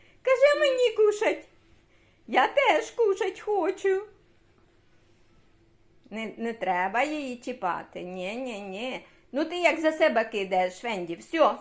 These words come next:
нема. Пуста рука, бачиш? Нема. Дві х-, вистачить. Вистачить дві. Да. <laughs> Да, зайчик.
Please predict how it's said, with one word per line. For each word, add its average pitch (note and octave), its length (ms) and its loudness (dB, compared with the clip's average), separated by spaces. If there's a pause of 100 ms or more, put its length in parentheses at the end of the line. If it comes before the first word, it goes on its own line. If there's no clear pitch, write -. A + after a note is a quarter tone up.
(180)
нема. A#3 560 0 (180)
Пуста G#3 440 2
рука, F3+ 320 -2
бачиш? B4+ 580 2 (300)
Нема. A3+ 460 -2 (540)
Дві A#3+ 340 0
х-, - 180 -6 (140)
вистачить. A3+ 800 -4 (1000)
Вистачить A3 600 -2
дві. F3 280 -10 (2500)
Да. A#3 760 -8 (460)
<laughs> F4 340 -8 (840)
Да, D#4 520 -4
зайчик. C4 680 -6